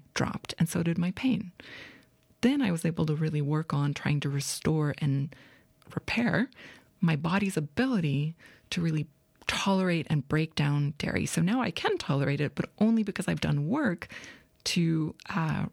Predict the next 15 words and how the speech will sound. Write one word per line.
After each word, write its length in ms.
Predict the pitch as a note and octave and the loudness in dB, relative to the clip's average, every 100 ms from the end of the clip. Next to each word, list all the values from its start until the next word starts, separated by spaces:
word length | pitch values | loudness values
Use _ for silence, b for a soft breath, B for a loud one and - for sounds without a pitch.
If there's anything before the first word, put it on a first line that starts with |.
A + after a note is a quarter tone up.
| D#3+ | -4
repair 360 | - - F3+ | -2 0 2
my 140 | E3 D3+ | 0 -2
digestive 800 | - - - - D3+ C#3 - | -2 -4 -4 -2 -2 -2 -4
capacity. 640 | - - F3 - - - - B B B | -8 -4 -2 -2 -4 -4 -4 B B B
So 140 | - E3 | -2 0
that's, 320 | E3+ - - - | 0 -4 -10 -4
that's 220 | D#3+ - | -4 0
another 260 | D#3+ D3+ - | 0 0 -4
huge 300 | - D3+ - | -2 -2 0
component 420 | C#3 C#3+ C#3+ E3+ | -2 0 0 0
I 80 | D3+ | -2
work 220 | D3+ - | -2 -2
on 160 | - | -2
with 120 | - - - _ - | -2 -4 -14 _ -8
patients. 580 | - - - - - | -4 -2 -4 -6 -12